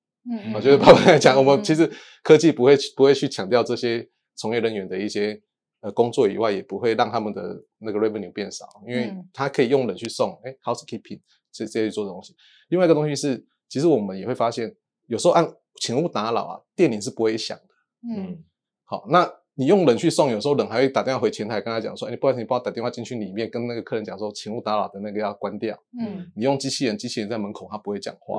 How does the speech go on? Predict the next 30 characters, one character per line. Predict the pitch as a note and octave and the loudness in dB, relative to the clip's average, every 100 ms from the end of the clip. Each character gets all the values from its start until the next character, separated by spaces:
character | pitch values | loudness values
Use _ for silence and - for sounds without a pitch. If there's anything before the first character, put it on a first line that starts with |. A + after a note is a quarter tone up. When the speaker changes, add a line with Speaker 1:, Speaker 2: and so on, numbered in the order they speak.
| - | -8
Speaker 3:
傻 | G2 | -10
傻 | - F#2+ - | -8 -12 -14
的。 | - _ - | -20 _ -2
Speaker 2:
他 | D3+ | 4
傻 | C#3 | 6
傻 | C#3+ A#2+ | 6 4
就 | B2+ | 4
在 | C#3 | 4
那 | B2+ | 4
边， | C#3 | 4
店 | C3+ D3+ | 2 2
里 | |
不 | A2+ C#3 | 4 4
会 | C#3+ | 4
响， | A2 | 2
他 | B2+ | 0
就， | C3+ - _ - | -4 -6 _ -4
就 | C#3+ | 0
是 | |
回 | D3 A#2 | 4 4
家 | A#2+ A#2 | 6 4
了。 | G#2+ - _ _ - _ _ A2 | 4 -4 _ _ -20 _ _ -20
Speaker 3:
嗯。 | - | 0
Speaker 2:
那 | F3 | 6
你 | D#3+ | 10
会 | E3 | 10
变 | F3+ D#3+ | 8 6
成 | D#3+ | 4
是， | |
哎， | - | 0